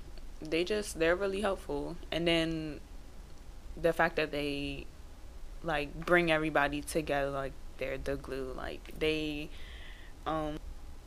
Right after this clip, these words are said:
they're just really good scholarship coaches. I really appreciate them.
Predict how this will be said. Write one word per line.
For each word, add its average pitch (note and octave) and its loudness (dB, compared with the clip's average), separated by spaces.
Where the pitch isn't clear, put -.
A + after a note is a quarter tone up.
they're F3 2
just F3+ 0
really D3+ -2
good D3 -2
scholarship - -6
coaches. D3+ -6
I E3 2
really E3 2
appreciate D#3 -4
them. D#3 -4